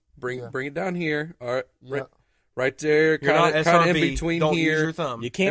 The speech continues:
Speaker 1: In between
Speaker 4: whittly
Speaker 1: here.
Speaker 4: diddly if your thumb is
Speaker 1: And
Speaker 4: up on top.
Speaker 1: it's more
Speaker 2: Yeah.
Speaker 1: like you're pinching.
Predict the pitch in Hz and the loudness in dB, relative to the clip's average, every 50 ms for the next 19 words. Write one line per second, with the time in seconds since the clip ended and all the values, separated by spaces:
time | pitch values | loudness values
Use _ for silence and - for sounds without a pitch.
0 | - 160 160 165 175 175 175 165 160 175 160 160 151 151 147 131 131 131 123 127 | 2 2 2 4 4 4 4 4 4 4 4 6 6 4 2 2 0 -2 -2 -2
1 | 143 135 - 127 113 - - 156 156 147 139 135 139 156 156 151 151 151 147 135 | -4 -4 -4 -8 -8 -6 -4 -4 -4 -2 -4 -2 0 0 0 2 2 0 0 -2
2 | 123 - 143 135 131 107 - - 151 151 - 165 170 175 185 180 175 170 - - | -2 -6 -6 -4 -6 -6 -8 -10 -12 -10 -6 -4 -2 0 0 2 0 0 0 -4
3 | 160 - - 196 196 175 - 151 127 113 107 117 | -10 -6 -4 -6 -6 -4 -6 -8 -8 -8 -10 -14